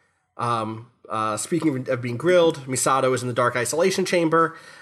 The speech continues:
Um, and I guess she isn't being grilled here. She isn't being interrogated, but she is thinking through her own memories of the years after Second Impact.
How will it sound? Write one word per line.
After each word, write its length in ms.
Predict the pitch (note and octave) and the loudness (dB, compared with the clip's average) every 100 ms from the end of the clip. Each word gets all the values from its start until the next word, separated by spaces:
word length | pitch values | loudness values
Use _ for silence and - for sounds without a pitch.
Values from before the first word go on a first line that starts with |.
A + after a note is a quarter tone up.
| - | -10
Um, 440 | B2+ A#2+ A2+ A2+ A2+ | -2 0 0 -2 -6
and 480 | - A#2 A2+ A2+ A2 | -4 -2 -2 -2 -2
I 60 | B2 | 0
guess 100 | F3 | 0
she 140 | - | 2
isn't 160 | G3 D#3 | 2 2
being 180 | C#3 B2 | -2 -2
grilled 240 | B2+ A#2 | 0 0
here. 100 | A2+ G#2+ | -2 -6
She 100 | C#3+ | -4
isn't 140 | C3 | -4
being 160 | B2 A2+ | -4 -6
interrogated, 640 | G#2+ A#2+ A#2 A2 A2 G#2+ | -4 0 0 -2 -6 -6
but 120 | A#2+ | -6
she 260 | - E3+ D3+ | -4 -2 0
is 100 | C3+ | 0
thinking 300 | - A#2+ A#2 | -2 -4 -6
through 160 | A2 C3 | -6 -2
her 160 | F3 | 2
own 140 | B3+ B3+ | 2 2
memories 480 | A2+ G#2 F2+ D#2+ - | 0 -2 -4 -4 -6
of 140 | A2+ | -8
the 80 | A#2 | -6
years 200 | G#2+ A2 | -4 -4
after 200 | G#2+ G#2+ | -6 -6
Second 280 | - A2 G#2+ | -8 -6 -8
Impact. 480 | G#2+ - A#2+ - | -8 -8 -10 -12